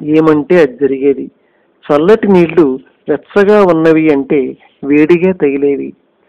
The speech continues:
వేడి నీటిని చల్లనివి అంటే చల్లబడేవి. వాక్కు అగ్ని రూపమని వేదం చెప్తుంది.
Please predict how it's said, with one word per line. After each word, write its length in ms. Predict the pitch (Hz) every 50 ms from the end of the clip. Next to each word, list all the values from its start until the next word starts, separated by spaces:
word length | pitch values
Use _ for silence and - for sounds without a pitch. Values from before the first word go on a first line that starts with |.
| _ _ _ _
వేడి 320 | - 143 156 175 180 208 202
నీటిని 540 | 196 190 170 - - - 156 139 131 131 - _ _ _ _ _
చల్లనివి 640 | _ - 147 143 147 170 175 180 180 170 180 190 185
అంటే 200 | 160 151 139 -
చల్లబడేవి. 800 | 175 - - 147 135 139 143 139 143 139 139 139 139 131 131 - - _ _ _ _ _ _ _ _ _ _ -
వాక్కు 600 | 135 139 143 165 - _ - - - 127 117 - - _ _ _ _ -
అగ్ని 300 | 151 135 131 151 196 214
రూపమని 460 | 202 196 180 - 165 147 139 143 170
వేదం 340 | 160 135 139 135 135 147 165
చెప్తుంది. 640 | 160 - - 156 - _ - - 139 131 135 139 -